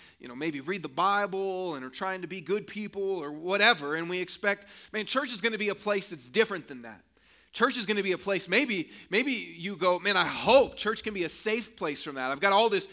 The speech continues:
drama in other places in my life, but, ah, this is an oasis from that." And if you've been a part of the church for any period of time, um, you start to quickly realize that's really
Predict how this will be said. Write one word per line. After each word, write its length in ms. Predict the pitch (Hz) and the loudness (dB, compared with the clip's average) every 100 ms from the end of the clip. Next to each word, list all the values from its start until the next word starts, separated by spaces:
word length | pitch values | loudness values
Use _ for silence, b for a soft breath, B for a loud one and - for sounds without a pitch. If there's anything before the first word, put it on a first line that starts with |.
| B B | B B
drama 460 | 156 208 247 226 | 2 6 6 6
in 100 | 185 | 2
other 200 | 185 226 | 4 2
places 440 | 208 202 220 196 180 | 2 0 0 0 -6
in 60 | |
my 100 | 185 | 0
life, 320 | 180 202 214 151 | 6 6 6 2
but, 240 | 151 151 - B B B | -2 -4 -6 B B B
ah, 400 | 170 170 139 113 | 4 6 4 0
this 220 | 117 190 | -2 -2
is 80 | 180 | -2
an 80 | 180 | -4
oasis 800 | 151 175 262 - 165 127 - - | 0 2 2 0 -4 -6 -6 -6
from 500 | - - 139 120 113 - | -10 -8 -8 -8 -18 -14
that." 300 | 123 107 - _ b b b b | -10 -10 -12 _ b b b b
And 280 | - 160 165 | -6 -4 -4
if 100 | 165 | -6
you've 160 | 170 127 | -6 4
been 220 | 196 214 | 4 4
a 20 | |
part 380 | 170 185 226 233 | 0 4 4 4
of 420 | 165 151 143 117 - B B | 0 -2 -4 -10 -20 B B
the 140 | 151 | -6
church 360 | - 190 165 - | -4 -4 -4 -6
for 160 | 151 | -4
any 200 | 165 185 | -2 -4
period 400 | 156 190 190 170 | -6 -2 -2 -2
of 100 | 139 | -6
time, 480 | - 175 202 147 127 | -8 -4 -4 -4 -8
um, 500 | 123 123 131 139 143 | -12 -14 -16 -20 -20
you 320 | 143 143 170 143 | -16 -12 -10 -8
start 640 | - - - - 185 190 | -8 -6 -6 -4 -4 -4
to 180 | 160 135 | -4 -8
quickly 320 | - 240 170 | -8 -10 -8
realize 400 | 147 185 131 127 | -4 -2 0 -2
that's 220 | 135 - | -6 -10
really 280 | 208 147 117 | -8 -10 -12